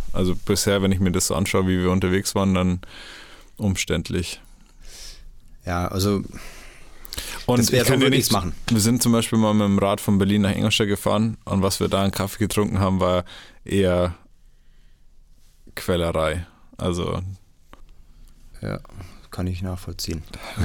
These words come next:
Speaker 1: kannst dir nicht vorstellen, was in manchen Supermärkten da tatsächlich als Kaffee verkauft wird. Aber das ist ein anderes Thema.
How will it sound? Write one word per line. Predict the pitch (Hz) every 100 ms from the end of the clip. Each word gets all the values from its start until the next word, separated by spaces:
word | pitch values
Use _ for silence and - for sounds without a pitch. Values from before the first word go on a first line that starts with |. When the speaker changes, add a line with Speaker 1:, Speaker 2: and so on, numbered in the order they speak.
| 76
Speaker 1:
kannst | 98 -
dir | 101
nicht | 101 -
vorstellen, | - 104 98 - 95 95
was | 92
in | 101
manchen | 92 98 104 90
Supermärkten | 98 98 95 92 - 95
da | 92 90
tatsächlich | 87 98 - 95 90 90 - -
als | 90 -
Kaffee | - 95 -
verkauft | - - 92 92 -
wird. | 104 - -
Aber | 104 120 123
das | 117
ist | 117
ein |
anderes | 107 110 117 -
Thema. | 123 123 139